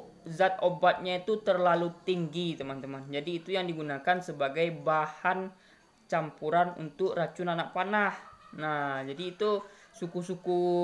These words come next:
tua-tua itu menggunakan itu sebagai bahan campuran, eh, untuk membunuh hewan, ya, memanah hewan misalnya, kan. Jadi di-, ditambahkan,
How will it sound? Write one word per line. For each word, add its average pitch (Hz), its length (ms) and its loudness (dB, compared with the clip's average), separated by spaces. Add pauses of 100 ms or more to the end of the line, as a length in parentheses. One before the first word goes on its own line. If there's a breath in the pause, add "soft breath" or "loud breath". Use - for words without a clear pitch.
(640)
tua-tua 160 560 2
itu 196 80 -2
menggunakan 170 640 0
itu - 160 -10
sebagai 151 480 0
bahan 147 640 2
campuran, 143 720 0 (400 loud breath)
eh, 151 480 6
untuk 160 240 -6
membunuh 160 400 -6
hewan, 185 400 2
ya, 175 160 4
memanah 147 480 -2
hewan 160 400 2
misalnya, 147 320 -4
kan. 151 320 -4
Jadi 170 320 -6
di-, 170 60 -16 (180)
ditambahkan, 160 720 0